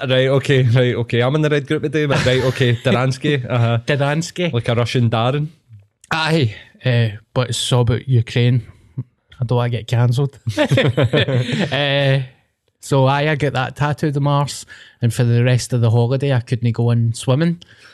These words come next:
Speaker 2: So his ma and dad were booking, like, eh, boat trips and stuff,
Speaker 1: Uh-huh.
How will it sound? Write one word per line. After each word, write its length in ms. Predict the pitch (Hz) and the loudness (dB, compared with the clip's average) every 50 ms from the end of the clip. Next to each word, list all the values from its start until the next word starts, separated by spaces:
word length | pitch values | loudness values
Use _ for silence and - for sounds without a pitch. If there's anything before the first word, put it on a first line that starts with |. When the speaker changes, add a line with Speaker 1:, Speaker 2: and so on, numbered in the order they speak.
| _ _ | _ _
Speaker 2:
So 420 | _ - 127 123 127 123 120 113 110 - _ _ _ _ _ _ _ _ | _ -2 0 2 2 2 2 0 -2 -4 _ _ _ _ _ _ _ _
his 220 | - 135 131 123 117 | 0 0 0 2 2
ma 180 | 139 131 135 | 2 2 2
and 140 | 127 120 117 | 2 2 2
dad 260 | 113 113 120 120 123 | 2 0 0 0 0
were 120 | 123 127 117 | 0 0 -2
booking, 380 | 104 - 123 117 - 127 113 | 0 -2 -4 -2 0 -2 0
like, 640 | 113 113 113 107 - - - - - - - _ _ _ _ _ _ _ _ _ _ _ _ _ _ _ _ _ - | 2 0 0 0 -4 -6 -14 -20 -20 -20 -20 _ _ _ _ _ _ _ _ _ _ _ _ _ _ _ _ _ -8
eh, 260 | 107 107 107 107 107 | -6 -4 -2 -2 -2
boat 360 | 107 110 - 123 127 123 - - | -4 -2 0 0 -2 -2 -4 -6
trips 340 | - - - - - - | -6 -6 -6 -6 -8 -6
and 100 | 165 143 | -6 -6
stuff, 460 | 127 - 165 151 123 - - - - - | -2 -2 -2 -2 -2 -6 -12 -16 -10 -4
Speaker 1:
Uh-huh. 260 | - 107 98 110 107 | -2 0 2 2 2